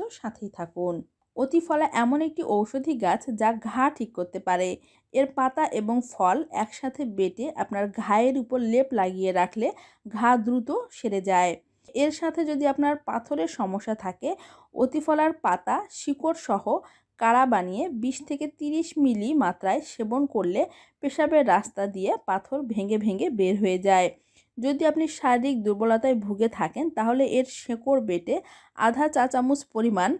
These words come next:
হালকা গরম দুধের সাথে সেবন করলে আপনার শারীরিক দুর্বলতা কমে যাবে, ওজন বাড়বে, শরীর সুডৌল সুঠাম হবে, সেই সাথে আপনার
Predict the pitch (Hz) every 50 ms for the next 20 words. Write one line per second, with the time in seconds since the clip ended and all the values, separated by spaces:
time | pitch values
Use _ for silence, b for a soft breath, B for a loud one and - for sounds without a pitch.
0 | 330 302 233 247 240 247 247 - 277 277 247 226 208 208 226 247 247 233 208 226
1 | 226 226 - 302 311 302 - 220 170 165 - 247 349 b b b b b b _
2 | - - 254 240 214 240 269 302 294 - 214 180 180 185 220 302 254 240 - -
3 | _ - - 208 233 240 240 - - 262 254 254 285 285 247 220 233 233 220 233
4 | 220 220 220 269 294 294 - 220 208 214 214 202 185 170 - - - - - -
5 | - 208 202 190 233 247 254 233 202 180 180 180 202 233 349 b b b b b
6 | b b - - - 247 240 247 269 285 - 254 262 - 262 220 233 247 294 370
7 | 381 - - - 226 233 - 220 202 226 220 - 208 175 180 185 175 160 151 b
8 | b b - 220 - 277 277 302 302 330 302 294 330 285 226 226 226 233 233